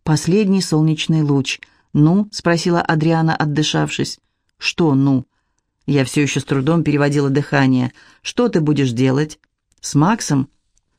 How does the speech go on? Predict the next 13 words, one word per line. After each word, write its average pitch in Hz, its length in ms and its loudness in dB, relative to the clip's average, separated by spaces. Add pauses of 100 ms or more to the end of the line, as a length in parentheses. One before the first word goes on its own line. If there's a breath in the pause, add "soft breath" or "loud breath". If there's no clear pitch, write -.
«Нет, 233 380 2 (180 soft breath)
с - 100 -14
твоей 190 320 2
работой. 160 540 -2 (640 loud breath)
Папа 226 240 0
сказал, 180 400 0
что 180 180 -2
ты 175 100 -2
больше 180 360 0
не 185 100 0
будешь 185 320 -2
писать 147 300 -2
биографии». 135 760 -2